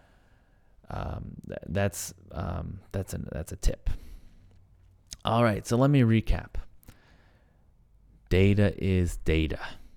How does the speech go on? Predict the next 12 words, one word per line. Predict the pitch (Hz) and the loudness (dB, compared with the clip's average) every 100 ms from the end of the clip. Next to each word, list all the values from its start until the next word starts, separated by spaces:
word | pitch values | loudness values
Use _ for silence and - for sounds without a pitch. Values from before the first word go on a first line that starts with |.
| - | -20
It's | - 82 - | -14 -12 -8
just | 82 - | -8 -8
facts | - - 98 120 - | -4 2 4 4 2
about | 104 98 98 - | 2 4 4 4
events. | 87 90 76 - - - | 0 -2 -2 -4 -12 -12
It's | - 92 | -8 -2
in | 107 | 2
the | 110 | 2
dictionary. | 104 - - 78 65 65 | 2 0 -4 -4 -4 -4
Look | 78 92 | -2 0
it | 87 | 0
up. | 78 - | -2 -4